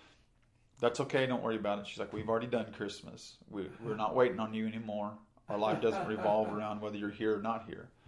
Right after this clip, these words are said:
Speaker 2: Good for her.
Speaker 1: And, uh, of course, I got mad, like I
Speaker 2: Uh-huh.
Speaker 1: had a right to, or something. And, uh,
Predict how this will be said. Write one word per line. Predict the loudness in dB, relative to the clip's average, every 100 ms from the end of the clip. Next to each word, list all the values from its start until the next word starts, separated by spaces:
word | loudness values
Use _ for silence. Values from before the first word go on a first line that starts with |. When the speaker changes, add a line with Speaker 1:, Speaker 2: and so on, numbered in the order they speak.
| -6
Speaker 2:
Good | -6 -4
for | -4
her. | -2 0 -2 -6 -16 _ -10
Speaker 1:
And, | -6 -4 -6 -6 -4
uh, |
of | -4 -2
course, | 2 4 6
I |
got | 8 8
mad, | 4 -2 -4 -6 -12 _ -10
like | -8 -2
I |
Speaker 2:
Uh-huh. | -2
Speaker 1:
had | 0
a | 0
right | 0 0 -4
to, | -8 -8 -8 -16 -20 -20 -20 _ -14
or | -10 -8
something. | -6 -8 -8 -10 -8
And, | -8 -6 -6 -2
uh, | -2 -2